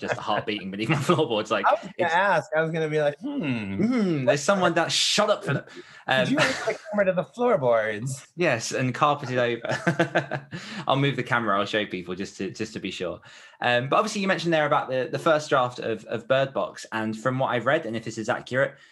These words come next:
Speaker 1: that was a whirlwind twenty-six day sprint, similarly to your experiment with Wendy, in which that was handwritten and that was just in one go. Bird Box was <laughs> twenty-six days, mostly italics, barely any dialogue tags, and with five flinches,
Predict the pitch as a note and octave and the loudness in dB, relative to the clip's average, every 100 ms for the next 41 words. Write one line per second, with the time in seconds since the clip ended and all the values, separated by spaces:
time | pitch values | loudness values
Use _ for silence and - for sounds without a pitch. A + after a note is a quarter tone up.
0 | _ - A2+ A#2+ A2+ G#2+ A2 A2 A#2 C3+ | _ -2 0 0 0 0 0 -2 0 2
1 | B2 A#2+ A#2 A#2 - - D#3 C#3 - - | 2 0 -2 -6 -14 0 0 0 -6 -4
2 | A2 G#2+ - B2+ B2+ - _ _ - E3+ | -2 -2 -2 -2 -2 -10 _ _ 0 2
3 | D3 C3+ A#2+ B2 A2+ F2 A#2 A2+ G#2 F#2+ | 2 -2 -4 -2 -2 -2 -2 -2 -4 -8
4 | F#2+ C3 D3+ C3 A#2 A2 G2+ - - B2 | -6 -2 0 0 -2 -4 -8 -8 -4 -4
5 | A2+ F2+ G#2+ G2+ G2 G2+ - G#2+ A2+ A2 | -2 -4 -4 -4 -8 -12 -6 -2 -2 -2
6 | G#2 G2+ G2+ _ - - _ D3+ D3+ C#3 | -2 -2 -6 _ -20 -20 _ 2 4 2
7 | B2 A#2+ A2 - _ - - E3+ D#3+ D3+ | -2 -4 -6 -12 _ 0 2 2 2 0
8 | A#2+ B2+ A#2+ A#2+ - - - _ _ _ | 0 0 2 -2 -6 -20 -20 _ _ _
9 | - E3+ F#3+ E3 C3 B2+ A#2 A2 - - | 0 0 4 2 2 2 0 0 -4 -2
10 | C#3+ D3 C#3+ B2+ A#2+ A2+ - B2 A#2 G#2 | 0 2 0 0 -2 -4 0 2 2 0
11 | G2+ G#2+ G2 F2+ - A2 G#2+ A2 - A#2+ | -2 -2 -2 -4 -6 -2 -2 -2 0 0
12 | A2 - A#2+ A2+ G2 F#2 | 0 -4 -4 -4 -8 -8